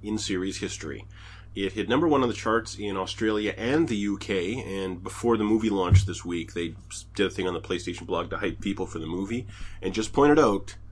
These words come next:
no other Ratchet and Clank game has sold as quickly as this one did.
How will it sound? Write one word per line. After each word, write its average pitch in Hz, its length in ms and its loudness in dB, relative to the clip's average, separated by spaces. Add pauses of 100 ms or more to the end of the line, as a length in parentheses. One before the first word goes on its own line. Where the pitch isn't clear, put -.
(220)
no 107 240 4
other 120 180 4
Ratchet 104 300 0
and 98 100 0
Clank 98 240 -2
game 87 200 -4
has 92 160 -4
sold 95 240 0
as 87 80 -4
quickly 87 340 -8
as 82 80 -6
this 82 180 -10
one 76 120 -10
did. - 160 -14